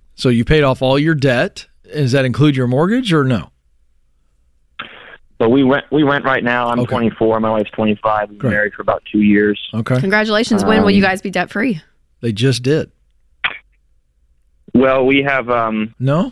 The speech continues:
Speaker 2: we
Speaker 1: thought
Speaker 2: have
Speaker 1: you
Speaker 2: a
Speaker 1: said
Speaker 2: little
Speaker 1: they
Speaker 2: over
Speaker 1: paid it off.
Speaker 2: twenty thousand on, we have a little over twenty thousand on a student loan
Speaker 3: Okay.
Speaker 1: Oh, okay.
Speaker 2: of hers left to finish.
Speaker 3: But once you pay
Speaker 2: But
Speaker 3: it off,
Speaker 2: we
Speaker 3: you're asking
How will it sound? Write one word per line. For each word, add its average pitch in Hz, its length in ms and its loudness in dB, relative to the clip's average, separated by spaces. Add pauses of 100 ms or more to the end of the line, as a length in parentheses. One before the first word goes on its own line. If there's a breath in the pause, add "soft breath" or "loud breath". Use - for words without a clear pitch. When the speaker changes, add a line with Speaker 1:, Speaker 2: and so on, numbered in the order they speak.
Speaker 2:
we 127 60 -10
Speaker 1:
thought 123 100 -2
Speaker 2:
have - 60 2
Speaker 1:
you 143 40 2
Speaker 2:
a - 40 2
Speaker 1:
said 127 120 2
Speaker 2:
little 143 40 2
Speaker 1:
they 151 100 2
Speaker 2:
over 151 140 0
Speaker 1:
paid 151 40 -2
it 147 40 -2
off. 143 40 -4
Speaker 2:
twenty 131 160 -4
thousand 120 460 -4
on, 110 340 -4 (720)
we 135 60 0
have 131 60 0
a 139 40 0
little 160 160 2
over 139 160 -2
twenty 135 260 -4
thousand 120 340 -2
on 113 140 -2
a 104 80 -4
student 110 320 0
loan 101 420 -2
Speaker 3:
Okay. - 300 -4
Speaker 1:
Oh, 95 280 -8
okay. 90 180 -4
Speaker 2:
of 101 80 -4
hers 104 240 -2
left 101 260 -2
to 101 80 -10
finish. 85 220 -6
Speaker 3:
But 185 160 2
once 226 320 2
you 196 80 0
pay 180 220 2
Speaker 2:
But 165 100 0
Speaker 3:
it - 0 -
off, - 180 2
Speaker 2:
we 110 100 2
Speaker 3:
you're 170 120 0
asking 160 580 -4